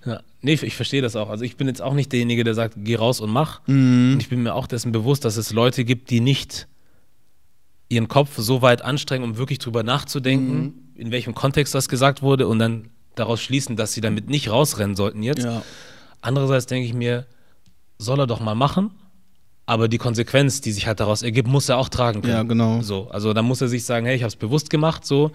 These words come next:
Speaker 1: ich war mir klar, was da passieren kann.“ Und wenn die Leute jetzt schimpfen, kann ich jetzt aber nicht böse auf die Leute sein, aus den Communities dann auch noch betrifft, und
Speaker 2: Ja.
Speaker 1: sagen, „Ihr seid alle blöd, ihr versteht mich nicht“, weil da weiß man schon, was man eigentlich tut.
Speaker 2: Ja, natürlich.
Speaker 1: Würde ich behaupten.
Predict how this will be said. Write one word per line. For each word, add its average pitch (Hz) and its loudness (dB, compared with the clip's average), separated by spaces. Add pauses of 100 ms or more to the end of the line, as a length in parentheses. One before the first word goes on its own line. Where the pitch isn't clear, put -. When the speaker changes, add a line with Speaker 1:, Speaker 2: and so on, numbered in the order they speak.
(260)
Speaker 1:
ich - -8
war 120 2
mir 120 0
klar, 127 2
was 120 0
da 117 0
passieren 143 0
kann.“ 160 0 (560)
Und 120 -4
wenn 117 0
die 113 0
Leute 131 2
jetzt 127 0
schimpfen, 147 0 (540)
kann 120 0
ich 117 -2
jetzt 127 -2
aber 117 0
nicht 113 0
böse 117 8
auf 104 2
die 113 -2
Leute 120 6
sein, 110 0
aus 101 -4
den 107 -2
Communities 113 0
dann 101 -2
auch 107 -2
noch 101 -6
betrifft, - -2
und 135 4
Speaker 2:
Ja. 123 4
Speaker 1:
sagen, 110 2
„Ihr 110 -2
seid 104 -2
alle 107 -2
blöd, 107 -2
ihr 98 -8
versteht 113 -6
mich 92 -10
nicht“, 95 -18
weil 95 -8 (600)
da 110 2
weiß 139 8
man 127 2
schon, 123 0
was 117 -2
man 120 -4
eigentlich 110 -4
tut. 101 -4
Speaker 2:
Ja, 123 0
natürlich. 110 -6 (120)
Speaker 1:
Würde 104 -10
ich - -16
behaupten. 92 -10